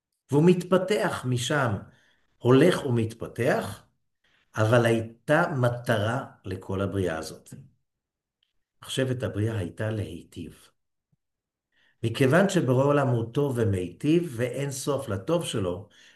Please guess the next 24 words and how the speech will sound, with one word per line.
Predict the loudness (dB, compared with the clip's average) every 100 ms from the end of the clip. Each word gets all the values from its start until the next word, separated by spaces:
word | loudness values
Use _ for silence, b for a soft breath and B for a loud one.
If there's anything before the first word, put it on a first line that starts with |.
| b
לכן | -2 2 2 2
רק | 0 0 0
יהיה | 0 0 0
טוב | 2 0 0
ועוד | -2 -2 0
יותר | 0 -2 -6
טוב, | -2 0 0 -2 -12 b b b
מכיוון | -6 -2 0 2 0 -2
שזה | -4 -4 -2 2 2 2
הכוח | -6 -2 -2 -2
שמניע | -6 -2 0 0 2 2 0 -4 _ _ _ _ _ _ _ _ -20
את | -10
כל | -6
הבריאה. | -4 -2 -6 -8 _ _ B B B B
וגם | 6 6 10 8 8 4
שזה | 6 6 6 4
כוח | 6 6 6 4
אדיר | 4 8 8 8
שמנסה | 6 4 2 2 2
להניע | 4 6 6 6 6 6 6
את | 4
המין | 2 2 4
האנושי | 2 0 -2 -2
קדימה, | -2 -2 0 2 2